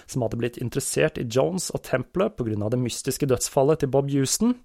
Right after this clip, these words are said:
og han hadde tatt kontakt med familien og fått deres versjon av historien. Han ble enda mer interessert da han kunne lese om den uløste farskapssaken,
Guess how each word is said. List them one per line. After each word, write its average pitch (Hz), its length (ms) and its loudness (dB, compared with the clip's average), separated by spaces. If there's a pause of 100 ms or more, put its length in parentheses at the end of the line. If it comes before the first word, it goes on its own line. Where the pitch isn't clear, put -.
(440)
og 113 240 2
han 117 180 2
hadde 123 160 0
tatt - 160 -4
kontakt - 400 -2
med 151 140 0
familien 156 500 4
og 123 120 2
fått - 200 -2 (120)
deres 107 380 2
versjon 104 380 0
av 98 80 -2
historien. - 540 -6 (420)
Han 117 160 -4
ble 135 160 0 (240)
enda 135 400 2
mer 160 240 2
interessert 196 560 0
da 127 60 2
han 117 160 0
kunne 131 180 0
lese 117 560 2
om 110 160 0
den 110 240 -2
uløste 117 460 0
farskapssaken, 156 960 2